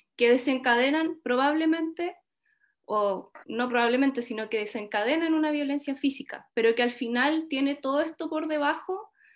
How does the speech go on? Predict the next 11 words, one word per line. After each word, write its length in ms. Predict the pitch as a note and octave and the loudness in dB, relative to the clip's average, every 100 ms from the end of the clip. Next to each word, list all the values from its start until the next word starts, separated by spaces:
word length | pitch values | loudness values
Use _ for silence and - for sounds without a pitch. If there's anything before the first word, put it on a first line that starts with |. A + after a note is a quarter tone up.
| _ _ _ _ - | _ _ _ _ -4
que 320 | B3 B3 B3 | 2 2 2
va 260 | C4 D4+ | 2 2
creando 460 | D4+ D#4+ D#4+ D#4+ D#4+ | 2 2 2 2 0
e-, 380 | D#4 - D4+ D4 | -2 -2 -4 -2
este 260 | D4 D4 D#4 | -4 -4 -4
fenómeno, 540 | D4+ D4+ F4 A3+ A3 | 0 2 2 0 -6
po, 100 | - | -12
y 240 | - A3 A3+ | -10 0 2
es 260 | B3 C#4 | 2 0
súper 420 | - - C4 C4 | -6 -6 -4 -4
complejo 880 | C4 C4+ C4+ C4 C4 C#4 C#4 C#4 - | -2 -4 -2 -2 -2 -4 -4 -6 -10